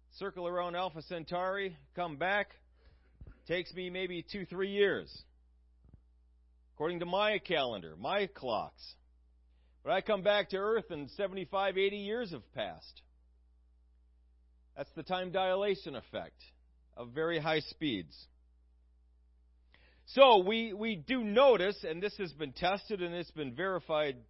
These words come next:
many times, uh, it does actually happen.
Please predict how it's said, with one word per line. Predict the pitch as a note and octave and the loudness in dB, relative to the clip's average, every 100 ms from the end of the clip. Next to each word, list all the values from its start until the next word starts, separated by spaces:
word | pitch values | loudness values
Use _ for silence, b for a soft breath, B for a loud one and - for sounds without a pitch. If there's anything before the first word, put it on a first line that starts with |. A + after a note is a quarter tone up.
| _ G#2 A2+ | _ -20 -20
many | C#3 F3+ F#3+ D#3+ A#2 | -10 -4 -2 -2 -8
times, | B2+ A2 A2+ C#3+ C#3+ - - _ _ - | -6 -6 -6 -10 -16 -20 -20 _ _ -14
uh, | G2 A#2 | -10 -8
it | C#3+ | -6
does | F#3+ D#3+ | -4 -2
actually | E3 F3+ F#3 - C#3+ B2+ | 0 0 -2 -8 -8 -4
happen. | D#3 E3+ - G#2+ C#3+ | 0 0 -2 -6 -8